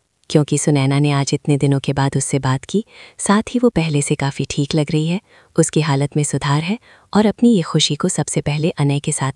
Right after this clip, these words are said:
ही share करना चाहता है। चेहरे पर smile के साथ आदित्य जैसे ही वहां आगे आया, उसे अनय के साथ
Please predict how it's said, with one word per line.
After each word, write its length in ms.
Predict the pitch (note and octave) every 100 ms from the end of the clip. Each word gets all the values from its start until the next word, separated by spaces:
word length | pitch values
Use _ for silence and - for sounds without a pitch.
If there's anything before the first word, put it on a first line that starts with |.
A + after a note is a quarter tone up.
| -
ही 60 |
share 260 | - D3+ C3
करना 260 | C#3 C3
चाहता 320 | C3 C3+ C3+ C#3
है। 180 | D3+ - _ _ _
चेहरे 300 | - F3 E3+
पर 160 | E3 F3
smile 340 | - D3 C3+
के 160 | C#3+ D3+
साथ 240 | - D#3+ A#3 -
आदित्य 440 | F3+ F3+ G3 A#3
जैसे 320 | A3 D3+ C#3+ A3
ही 120 | A#3
वहां 260 | F3 D#3+ D3+
आगे 260 | C3+ C#3
आया, 280 | C#3+ C3+ F3 - - _
उसे 220 | - - C4
अनय 300 | F3 E3 F3+
के 140 | G3+
साथ 220 | - D3+